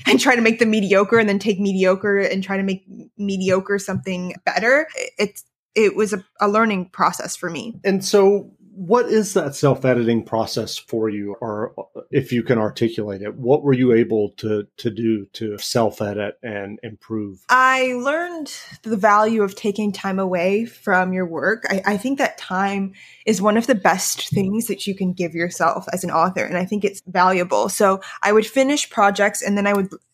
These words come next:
Speaker 1: um, do my best to leave them for two or three weeks or more, preferably.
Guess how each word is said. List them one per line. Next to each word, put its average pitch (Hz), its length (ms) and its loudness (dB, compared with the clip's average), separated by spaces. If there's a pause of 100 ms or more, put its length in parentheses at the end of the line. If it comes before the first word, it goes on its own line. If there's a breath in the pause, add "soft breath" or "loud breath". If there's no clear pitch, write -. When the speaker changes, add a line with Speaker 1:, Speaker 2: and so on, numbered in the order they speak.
Speaker 1:
um, 196 180 4
do 208 160 0
my 214 120 2
best 196 300 -2
to 208 100 -2
leave 185 400 -2
them 165 360 -2
for 214 240 2
two 233 300 0
or 208 100 2
three 214 460 -4
weeks 196 420 -4
or 143 300 0
more, 196 480 2 (140)
preferably. 233 720 -2